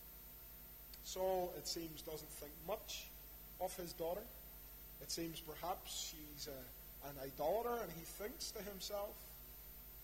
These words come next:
"Here's my daughter. She can bring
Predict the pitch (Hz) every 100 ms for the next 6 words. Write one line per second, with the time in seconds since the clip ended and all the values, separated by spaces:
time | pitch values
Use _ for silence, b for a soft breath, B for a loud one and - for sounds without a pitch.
0 | - - 330 175 151 - 294 - - -
1 | - - - - - - - - - -
2 | 175 170 160 175